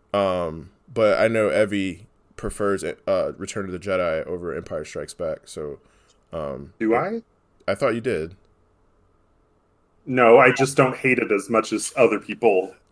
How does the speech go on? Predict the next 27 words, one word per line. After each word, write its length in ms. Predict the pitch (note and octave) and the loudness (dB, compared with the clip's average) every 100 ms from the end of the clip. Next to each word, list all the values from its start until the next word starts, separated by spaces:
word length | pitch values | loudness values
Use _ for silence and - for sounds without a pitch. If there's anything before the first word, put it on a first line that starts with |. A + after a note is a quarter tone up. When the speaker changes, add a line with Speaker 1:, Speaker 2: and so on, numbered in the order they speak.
| _ | _
Speaker 1:
Oh, 280 | D#3+ C#3+ A#2 | 8 10 10
I 80 | B3 | 12
don't 180 | D4 D3+ | 12 12
hate 260 | A2 A3 C#3+ | 10 10 10
it. 180 | G#2+ | 6
It's 160 | F#2 D#3 | 2 2
not 140 | G3+ | 4
a 60 | C#3+ | 4
bad 260 | A2 A#2+ G#2 | 6 6 6
movie. 400 | B2+ G2+ E2+ F2+ | 0 -2 -4 2
Speaker 2:
No, 140 | G3+ | 4
I 100 | G3 | 4
know, 200 | A3 D3 | 2 -2
I 100 | D3 | -2
know. 140 | G3 C3 | 4 6
Speaker 1:
Yeah, 280 | A#2 F#2 C#2 | 8 6 2
it 300 | - A2+ A2+ | -2 2 4
Speaker 2:
It, 380 | E3+ D#3 - - _ - | 4 4 -4 -20 _ 4
a 100 | D#3+ | 6
lot 200 | D#3 F#3 | 8 8
of 80 | - | 6
people, 680 | F3 - D3 B2+ B2 - - | 0 4 6 8 4 -2 4
like, 320 | C#3+ C#3 - C#3+ | 4 4 -2 4
the 100 | C3+ | 4
s-, 140 | C3 | 4
things 340 | - E3 F#3+ - | 4 4 4 6
that 320 | C#3 B2 | 8 8